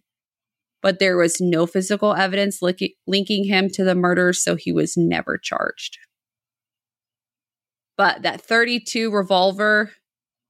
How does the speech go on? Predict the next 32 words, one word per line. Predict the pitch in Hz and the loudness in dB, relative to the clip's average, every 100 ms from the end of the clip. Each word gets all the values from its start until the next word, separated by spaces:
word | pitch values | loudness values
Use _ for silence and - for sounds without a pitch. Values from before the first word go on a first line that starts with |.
| _ _ _ _ _ - | _ _ _ _ _ -4
remember | 170 160 147 147 | 0 0 0 -2
it, | - - _ _ - | -4 -6 _ _ -8
'cause | 202 | -2
that's | 185 175 | -2 -2
gonna | - 185 | -2 0
be | 202 | 0
very | 165 170 147 | 0 0 0
important | 139 - - - | -4 -4 -6 -4
later | - - - | -4 -4 -6
on. | - - _ _ _ _ _ _ _ _ _ _ _ _ _ _ _ _ _ - | -8 -12 _ _ _ _ _ _ _ _ _ _ _ _ _ _ _ _ _ -2
Following | 240 269 339 339 269 | 0 0 0 -2 -2
the | |
murders, | 202 165 156 170 233 - - _ - | -4 -6 -6 -8 -8 -14 -20 _ -2
Randy | 190 196 226 233 | 0 2 0 -4
committed | 254 220 190 185 | -2 0 2 2
a | 185 | 0
string | - 208 220 247 | -4 0 2 2
of | 233 | 0
robberies | 180 160 156 160 160 165 | 2 2 2 2 2 0
throughout | 180 170 160 165 | 0 2 0 0
the | |
Northwest. | 165 156 170 - - - - - - _ _ _ _ _ | -2 -2 -6 -6 -4 -4 -8 -16 -20 _ _ _ _ _
He | 208 | -4
held | 208 208 214 | 0 0 0
up | 208 | -2
a | |
gas | 190 175 180 196 | -2 0 0 -2
station | 226 214 - 214 196 | -2 -2 -2 -6 -6
wearing | 180 180 180 175 | -6 -4 -2 -4
a | |
fake | - - 165 - 180 | -8 -4 -4 -4 -4
beard. | 220 240 240 233 226 | 0 2 2 2 -2